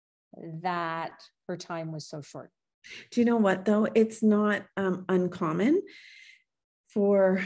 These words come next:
Speaker 2: people when they're, the last descent is so quick. Like, I would
Speaker 1: Mm-hmm.
Speaker 2: say my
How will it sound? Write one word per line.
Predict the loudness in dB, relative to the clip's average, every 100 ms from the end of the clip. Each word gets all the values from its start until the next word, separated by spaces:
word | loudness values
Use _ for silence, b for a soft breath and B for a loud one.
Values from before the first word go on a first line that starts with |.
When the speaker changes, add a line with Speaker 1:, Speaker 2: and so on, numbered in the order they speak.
| B B B B _ _ _ _ _ -8
Speaker 2:
people | -6 0 0 0 -2 -12 _ _
when | -4 0 2 0 -2 -6
they're, | -2 2 4 2 0 -6 _
the | -2
last | 0 4 4 4 0 -6 -14 -6
descent | -4 -2 0 0 -2 -10 _
is | -2 -2 0
so | 4 4 4
quick. | 0 -4 -4 -10 -20 _ _ b -2
Like, | 2
I | 4
would | 4
Speaker 1:
Mm-hmm. | 2
Speaker 2:
say | -4
my | -4 -6